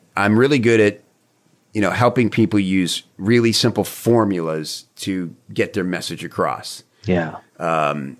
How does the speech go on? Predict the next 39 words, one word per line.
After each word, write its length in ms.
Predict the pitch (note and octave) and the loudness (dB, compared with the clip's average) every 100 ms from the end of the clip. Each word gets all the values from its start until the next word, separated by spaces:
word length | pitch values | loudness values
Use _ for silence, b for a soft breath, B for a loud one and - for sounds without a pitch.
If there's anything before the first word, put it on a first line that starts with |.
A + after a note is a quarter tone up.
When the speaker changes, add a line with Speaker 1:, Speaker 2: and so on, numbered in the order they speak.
| - | -6
Speaker 1:
I 80 | G#2 | -4
call 200 | B2+ A2+ | 0 2
'em 120 | F#2+ | 2
little 160 | G#2 E2+ | 2 2
Mad 380 | F2 F2 E2+ D#2+ | 0 0 -2 -2
Libs. 440 | D2 B1+ - - | -4 -4 -8 -8
You 60 | G#2+ | 0
remember, 240 | B2 B2 | 0 0
you 140 | A#2 | 2
ever 120 | C3+ C3 | 2 4
play 160 | C3+ | 4
those? 120 | B2+ B2 | 4 4
Speaker 2:
Ah, 280 | B2 A#2+ | 0 0
yeah. 500 | A2 G#2+ A2 G#2 F#2+ G2 - | 0 0 2 0 -2 -6 -2
Speaker 1:
Remember 220 | A#2 B2+ | 2 4
those? 360 | B2+ C3+ B2+ | 4 2 -2
Yeah. 320 | B2 A#2 F#2+ G2 | -2 0 0 -2
Speaker 2:
Yeah. 160 | F2+ - _ _ _ _ _ - | -6 -10 _ _ _ _ _ -6
Speaker 1:
And 140 | A#2+ B2 | -2 -2
that, 100 | A#2 | -4
you 220 | B2+ A#2+ | -2 0
know, 80 | G2+ | 2
I 100 | B2 | 2
used 100 | C#3 | 2
to 60 | |
remember 180 | B2+ B2 | 2 2
doing 180 | A#2+ A#2+ | 2 4
those 160 | G#2 | 2
in 60 | G2+ | 0
the 60 | E2+ | -2
back 320 | A2 F#2 - | 0 -2 -2
seat, 400 | - G2+ F2 - _ b b b b b - | 0 0 0 -4 _ b b b b b 0
you 120 | G#2+ | 4
know, 140 | F#2 | 6
on, 100 | F2 | 6
like, 160 | F2+ F2 | 4 2
a 60 | F2+ | 2
long 340 | F#2 F2+ F2 | 4 4 2
trip, 380 | - F#2 D2 | 0 0 0